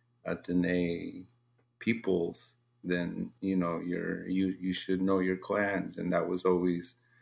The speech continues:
something that was instilled in me as a kid, even through the way I grew up.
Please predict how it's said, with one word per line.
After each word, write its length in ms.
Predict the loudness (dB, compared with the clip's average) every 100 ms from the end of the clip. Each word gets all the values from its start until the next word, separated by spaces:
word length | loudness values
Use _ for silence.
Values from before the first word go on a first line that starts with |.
| _ _ -2
something 380 | 0 2 4
that 160 | 2 2
was 160 | 0 0
instilled 720 | 0 -2 0 2 4 2 -2 -14 _ _ _ _ _ _ _ -2
in 200 | 2 4
me 120 | 4
as 200 | 2 0
a 60 | -4
kid, 420 | -2 2 2 2
even 420 | 0 2 0 -2 -8 _ _ _ _ _ _
through 200 | 4 4
the 100 | 6
way 200 | 4 4
I 100 | 2
grew 320 | 0 0 2
up. 240 | 2 0